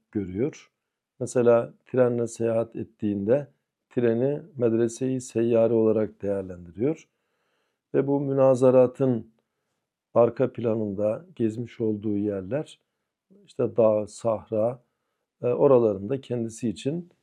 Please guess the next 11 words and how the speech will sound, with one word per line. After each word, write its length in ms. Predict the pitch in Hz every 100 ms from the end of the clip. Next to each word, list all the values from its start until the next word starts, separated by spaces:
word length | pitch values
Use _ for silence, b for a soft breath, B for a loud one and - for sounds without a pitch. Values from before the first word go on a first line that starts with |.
| _ -
bir 100 | 127
medrese 760 | 117 110 113 110 - 120 104 - _
olduğunu 720 | 113 107 101 98 117 175 180 _
ifade 460 | - - 107 123 127
ediyor. 320 | 110 107 98 - _ _ _ _ _ _
Gün 220 | 160 160
gelmiş 600 | 147 127 117 156 - - - _
yolu, 540 | 131 127 135 135 156 _ _ _ _ _ _ -
e, 20 |
hapishaneye 920 | 113 - 127 127 - 123 127 120 120
düşmüş. 600 | 104 - 131 147 - -